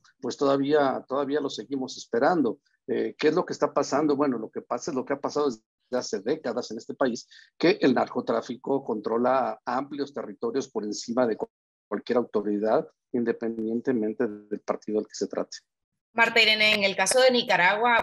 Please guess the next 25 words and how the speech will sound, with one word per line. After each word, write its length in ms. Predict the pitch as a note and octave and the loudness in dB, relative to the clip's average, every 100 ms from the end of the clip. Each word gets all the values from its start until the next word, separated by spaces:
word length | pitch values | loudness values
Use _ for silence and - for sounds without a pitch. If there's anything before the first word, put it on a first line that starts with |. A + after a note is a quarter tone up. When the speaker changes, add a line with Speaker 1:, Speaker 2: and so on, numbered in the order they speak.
| - | 0
Speaker 2:
afortunadamente 880 | F#3+ F#3 F3 E3 F#3 G3+ G#3+ G#3 | -6 -8 -4 2 4 4 0 -2
en 100 | A3 | -4
los 100 | G#3 - | -4 -6
últimos 420 | F#3+ A3+ G3+ F#3+ | -6 -4 -6 -2
cuatro 380 | G3+ F#3 G#3 F#3+ | 2 2 4 4
años 420 | F3+ F#3 G3 F#3+ - | 6 4 2 0 -2
se 140 | F#3 | -2
cuenta 400 | G3 F#3 G#3 G3 | 0 2 2 2
solo 260 | - G3+ F#3+ | 2 0 0
una 180 | F#3+ F#3+ | 0 0
muerte, 420 | F#3+ A3 A3+ F3 | 2 0 0 -2
la 140 | D#3+ | -4
del 140 | D#3 D#3 | -6 -4
colega 540 | E3 D#3+ E3+ F#3 F3+ | 0 2 4 4 4
Ángel 340 | F3 F3 F3+ F#3 | 2 -2 -4 -2
Gaona 340 | E3 E3 F3 | 0 0 0
en 100 | F3+ | -2
dos 140 | E3+ E3+ | -4 -6
mil 120 | E3+ | -4
dieciocho, 460 | F3 F3 G3 F3 E3+ - - | -4 -2 0 -2 -4 -18 -4
pero 160 | A3 A3 | 2 2
sí 180 | B3 B3+ | 4 6
vemos 320 | D4 F4 C#4+ | 6 4 4
que 140 | B3+ | 4
hay 160 | A3+ | 6